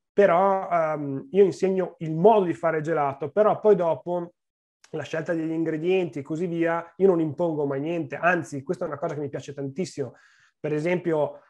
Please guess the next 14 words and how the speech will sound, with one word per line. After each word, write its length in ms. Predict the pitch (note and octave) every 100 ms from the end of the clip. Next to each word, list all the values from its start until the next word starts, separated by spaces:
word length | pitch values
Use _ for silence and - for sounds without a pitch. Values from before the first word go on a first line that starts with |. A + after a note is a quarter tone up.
| _
adesso 400 | C3 D3 D#3 E3+
sentivo, 800 | C3+ D#3+ C#3 F#3 F3 D3+ C3+ - _ _
eh, 480 | - C#3+ C#3 C3 B2+
proprio 220 | - E3 E3+
in 60 |
questo 240 | C#3+ C3+ D3
corso 300 | F3+ F3 D3+
che 80 |
sto 140 | C#3+ D#3+
facendo 720 | D3 E3 E3 D#3 C#3+ C#3 C3 C3
da 80 |
voi 240 | D3+ F3 D#3+
in 80 | C#3+
Argentina, 720 | C#3+ G3 G#3 E3+ D#3 D#3 D#3+